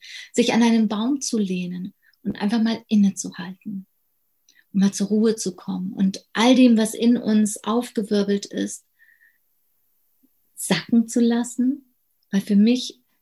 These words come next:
ist es immer so, alles in uns hat seinen ureigenen Platz, seine ureigene Zeit. Und wenn die Zeit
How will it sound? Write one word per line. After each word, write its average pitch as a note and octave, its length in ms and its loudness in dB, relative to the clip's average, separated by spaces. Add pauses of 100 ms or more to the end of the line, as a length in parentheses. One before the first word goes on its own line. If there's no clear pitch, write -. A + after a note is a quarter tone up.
ist G#3+ 180 -6
es A3 100 -4
immer G#3+ 220 -2
so, G#3 180 -6
alles B3 300 2
in G#3+ 120 0
uns G#3+ 220 0
hat G#3 140 -6
seinen G3 280 0
ureigenen G3 760 0 (120)
Platz, - 520 -6 (220)
seine G#3 280 4
ureigene G3+ 720 0
Zeit. F3+ 520 -6 (720)
Und G3+ 380 2
wenn A3 180 4
die A3 140 2
Zeit B3 560 -2